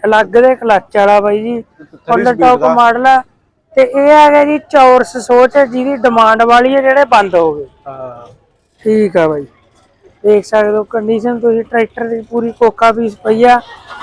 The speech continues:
Speaker 1: ਤੇ ਮਾਡਲ ਕਿੰਨੇ ਆ ਜੀ ਇਹ?
Speaker 2: ਇਹ ਬਾਈ ਮਾਡਲ ਆ ਜੀ।
Speaker 1: ਬਾਈ ਮਾਡਲ ਆ, ਦੇਖ ਸਕਦੇ ਹੋ ਤੁਸੀਂ, ਪਹਿਲੇ ਮਹੀਨੇ 'ਚ ਬਾਈ ਮਾਡਲ ਆ। ਫਰੰਟ ਟਾਇਰਾਂ ਤੇ ਵੀ ਹਜੇ ਤੱਕ ਨਿਸ਼ਾਨ ਪਏ ਆ।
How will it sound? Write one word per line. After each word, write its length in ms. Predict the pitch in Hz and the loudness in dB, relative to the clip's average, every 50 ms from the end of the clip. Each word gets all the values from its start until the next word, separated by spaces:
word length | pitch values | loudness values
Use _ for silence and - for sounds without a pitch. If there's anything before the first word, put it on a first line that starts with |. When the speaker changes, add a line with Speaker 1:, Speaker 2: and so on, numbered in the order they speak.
| - - | -14 -10
Speaker 1:
ਤੇ 60 | 254 | -4
ਮਾਡਲ 400 | 262 262 277 285 285 285 294 302 | 0 2 4 4 4 4 2 2
ਕਿੰਨੇ 280 | 285 294 285 285 302 302 | 0 0 2 4 4 4
ਆ 80 | 302 | 4
ਜੀ 100 | 294 294 | 4 4
ਇਹ? 400 | 302 302 294 294 311 330 330 320 311 - - 202 | 4 4 6 6 6 4 4 2 -2 -8 -6 -4
Speaker 2:
ਇਹ 80 | 214 | -4
ਬਾਈ 240 | 190 170 196 190 196 | -2 0 0 -2 0
ਮਾਡਲ 320 | 202 202 190 190 175 165 147 | 0 -2 -2 -2 -2 -6 -6
ਆ 40 | |
ਜੀ। 140 | 147 139 135 - - - - - - - - _ _ - | -8 -10 -14 -18 -20 -20 -20 -20 -20 -20 -20 _ _ -4
Speaker 1:
ਬਾਈ 340 | 202 226 240 247 254 262 277 269 | 0 2 4 4 4 4 2 2
ਮਾਡਲ 380 | 262 247 233 220 208 202 202 | 2 4 4 4 4 2 2
ਆ, 80 | 208 202 | 2 2
ਦੇਖ 300 | 185 208 208 208 196 185 | 2 4 4 4 2 0
ਸਕਦੇ 360 | - 247 240 226 226 226 233 | -2 0 0 0 0 0 -4
ਹੋ 160 | 233 240 233 | -6 -6 -8
ਤੁਸੀਂ, 180 | 220 240 269 262 | -8 -8 -12 -12
ਪਹਿਲੇ 440 | 262 - 262 247 247 254 285 294 294 | -6 -4 -4 -2 0 0 0 0 0
ਮਹੀਨੇ 360 | 294 302 294 277 254 247 220 | 0 -4 -6 -8 -8 -8 -10
'ਚ 140 | 196 185 165 143 - _ _ _ _ _ _ _ _ _ _ _ _ _ _ _ _ _ _ _ - 427 - | -10 -12 -14 -16 -20 _ _ _ _ _ _ _ _ _ _ _ _ _ _ _ _ _ _ _ -20 -16 -6
ਬਾਈ 280 | 196 208 208 208 214 208 | -2 0 0 0 0 -2
ਮਾਡਲ 360 | 196 185 165 156 151 139 143 | -6 -8 -8 -10 -10 -14 -18
ਆ। 80 | 139 131 _ _ _ _ _ _ _ _ _ _ _ _ _ _ _ _ _ _ _ _ - | -20 -20 _ _ _ _ _ _ _ _ _ _ _ _ _ _ _ _ _ _ _ _ 0
ਫਰੰਟ 320 | 220 226 226 208 - 269 | 2 2 0 0 -2 -2
ਟਾਇਰਾਂ 340 | 262 277 269 262 262 262 254 | 2 2 4 4 4 2 2
ਤੇ 140 | 240 254 262 | 0 0 -2
ਵੀ 200 | 254 277 277 269 269 - _ _ _ _ - | 0 -2 -4 -6 -8 -12 _ _ _ _ -2
ਹਜੇ 160 | 240 240 247 233 | 0 2 2 2
ਤੱਕ 260 | 247 247 233 - - | 2 0 0 -2 -4
ਨਿਸ਼ਾਨ 480 | 247 240 220 196 226 226 226 226 233 214 | -4 -4 0 2 2 2 4 2 0 0
ਪਏ 260 | - 208 196 196 214 | 0 0 2 4 4
ਆ। 100 | 226 | 4